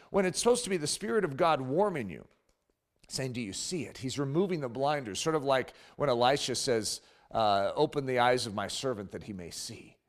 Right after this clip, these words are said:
That's precisely, it's like, "Hey, may you guys all see this. Let's get a window in there so everyone can see what I know is there,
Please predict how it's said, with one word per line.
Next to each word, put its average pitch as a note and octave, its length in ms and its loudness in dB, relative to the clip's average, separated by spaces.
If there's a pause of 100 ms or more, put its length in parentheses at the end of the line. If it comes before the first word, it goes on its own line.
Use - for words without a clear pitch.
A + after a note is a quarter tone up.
(540)
That's - 340 -2
precisely, F#3 640 0
it's B2 100 -4
like, C#3+ 140 2
"Hey, F3+ 360 -4 (440)
may F#3+ 200 2
you G3+ 200 2
guys F#3 340 4
all G#3+ 180 6
see - 260 0
this. D#3+ 200 0
Let's B3+ 160 4
get E4 140 2
a A3 40 10
window A3+ 520 4
in C#3+ 140 -2
there A#2+ 220 2
so - 180 -2
everyone B3+ 440 0
can F#3 180 0
see B3+ 480 2
what F3 180 0
I D#3+ 160 2
know B3 300 6
is D#3 200 0
there, G#3 420 4